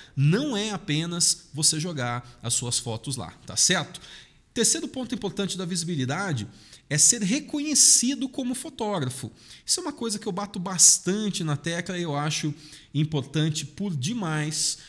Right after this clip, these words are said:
você ser reconhecido como fotógrafo, primeiro dentro da sua família.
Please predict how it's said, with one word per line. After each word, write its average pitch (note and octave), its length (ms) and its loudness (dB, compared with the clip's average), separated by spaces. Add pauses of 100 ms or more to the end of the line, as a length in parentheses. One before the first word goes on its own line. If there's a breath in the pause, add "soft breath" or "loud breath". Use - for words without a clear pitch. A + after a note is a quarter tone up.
(140 loud breath)
você D3+ 300 2
ser D#3 200 2
reconhecido D#3+ 960 0
como G#3 220 -4
fotógrafo, E3 880 -4 (480 loud breath)
primeiro G#3 480 2
dentro A3+ 300 -4
da G#3+ 80 -2
sua G#3+ 200 0
família. B2 540 -4